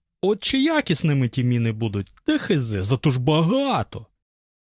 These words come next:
Ну, досить вже цієї лірики, давайте краще про копії совєтських мінометних мін. І почнемо одразу із смакоти.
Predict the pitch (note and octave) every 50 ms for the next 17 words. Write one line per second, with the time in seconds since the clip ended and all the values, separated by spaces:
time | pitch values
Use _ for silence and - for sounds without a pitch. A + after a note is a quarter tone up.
0 | _ _ _ _ _ _ _ _ _ _ _ _ _ _ _ _ _ _ _ -
1 | F#3 G3 A#3 C4+ D4 D#4+ D#4+ D#4+ D#4+ D#4+ D#4+ D#4+ D4+ A#3+ F#3 D#3 D3 E3 D3 B2
2 | A2 F#2+ - - G#2 G2 F#2+ G#2+ G#2+ G2 - A#2+ A2+ A2+ A#2 A#2+ C3 C#3 C3 B2
3 | B2 C3 C#3+ D#3 - G3+ G3+ E3+ C#3 A2+ A2 G#2+ G#2 A2 - D3+ D3+ - D#3 D#3
4 | D#3+ C#3+ - C#3 B2 - - G#2+ F#2+ - _ - - G#2+ G2+ G2 - - B2 C3
5 | D3 - - - - G#2 G2 F#2+ F#2+ G2 G2 F#2+ F#2+ G2 - - - F#3 E3+ -
6 | E3+ C#3+ B2+ A2+ A2 G#2 G#2 G#2 G#2 G#2+ G#2+ - B2+ A#2 A2 - - B2 C3+ D#3
7 | E3+ C#3 A2 F#2+ F2 E2+ - _ _ _ _ _ _ _ _ _ _ _ _ _
8 | _ _ _ _ _ _ _ _ _ _ _ _ _ _ - - G#3 G3+ - F3
9 | D#3 - - C4+ D4 D#4 D4 C4+ C4 B3 - - - C3+ A#2+ A2+ B2+ C3+ C#3+ C#3
10 | C3 A#2 B2 A#2 A#2 - _ - D#3 D3+ D3 C3 - - - - - D#3 F3+ G3
11 | G3+ - - G3+ G3 - _ - C#3 A2 G#2 -